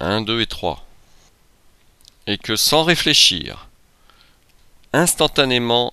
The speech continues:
automatiquement, vous connaîtrez les réponses à chacune des questions. Ça, c'est le but.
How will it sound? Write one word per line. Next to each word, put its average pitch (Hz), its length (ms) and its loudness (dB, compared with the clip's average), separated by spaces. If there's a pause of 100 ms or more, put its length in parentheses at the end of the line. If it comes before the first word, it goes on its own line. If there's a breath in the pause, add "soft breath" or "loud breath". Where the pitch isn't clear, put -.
(120)
automatiquement, 113 1000 -4 (760 soft breath)
vous 95 260 -10 (140)
connaîtrez 120 560 2
les 107 160 2
réponses 92 640 -4
à 98 140 2
chacune - 580 0
des 87 120 -2
questions. - 420 -8 (880 soft breath)
Ça, 131 520 6 (180)
c'est - 560 4
le 101 160 -2
but. 98 460 -6